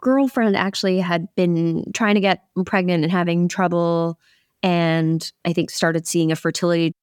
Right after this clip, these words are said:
doctor around the time we got married. And she was like, "You know, maybe you'll have kids, no problem, but you should just see a fertility specialist to get things checked out," because I think I would have done things a lot differently had I known all the challenges that I was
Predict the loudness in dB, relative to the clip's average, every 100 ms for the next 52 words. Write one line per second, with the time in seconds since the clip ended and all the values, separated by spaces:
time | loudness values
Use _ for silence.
0 | _ _ -2 -2 0 -2 0 0 -2 -2
1 | -2 0 0 2 2 2 0 -2 -4 -2
2 | -2 -2 0 0 0 -6 _ _ _ _
3 | -2 2 4 4 4 2 -2 _ 0 0
4 | 0 0 0 0 0 2 2 4 2 2
5 | 2 0 -4 _ _ _ -4 0 2 2
6 | 0 0 0 2 2 0 -2 0 -2 0
7 | 0 0 0 -2 0 0 2 2 2 -2
8 | -2 0 0 -6 _ _ _ 0 0 4
9 | 2 2 0 0 0 0 0 0 0 0
10 | 0 0 0 0 0 0 0 0 2 2
11 | 0 0 -4 _ _ 0 0 0 -2 0
12 | 0 0 0 -2 -2 -2 -2 -4 -6 -2
13 | -2 -2